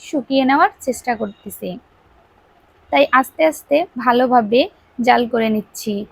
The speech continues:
এই যে এখন দেখেন টকবগায় ফুটতেছে, দেখতে কিন্তু মাশাআল্লাহ অনেক ভালো হয়েছে। এই যে আমি একটা সিক্রেট মশলা বানাই রাখছিলাম, এখানে পাঁচফোড়ন, তারপরে সব কিছু মিলাইয়া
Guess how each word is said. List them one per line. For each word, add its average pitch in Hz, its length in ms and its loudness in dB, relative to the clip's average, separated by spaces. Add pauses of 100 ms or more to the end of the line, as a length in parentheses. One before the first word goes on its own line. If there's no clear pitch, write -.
(680)
এই 254 160 2
যে 208 100 -2 (120)
এখন 247 240 -6
দেখেন 254 260 -2 (120)
টকবগায় 233 600 0
ফুটতেছে, 220 460 -10 (240)
দেখতে 285 360 -4
কিন্তু 359 260 -2 (100)
মাশাআল্লাহ 233 560 -2 (340)
অনেক 254 300 2 (160)
ভালো 214 200 0
হয়েছে। 208 360 -6 (640)
এই 294 140 4
যে 254 80 4
আমি 247 260 2
একটা 302 180 2
সিক্রেট 285 440 -2 (100)
মশলা 269 420 2
বানাই 285 300 2
রাখছিলাম, 302 540 0 (300)
এখানে 269 280 2 (120)
পাঁচফোড়ন, 247 600 2 (340)
তারপরে 247 440 2 (180)
সব 262 140 -2 (100)
কিছু - 180 -8 (120)
মিলাইয়া 262 380 4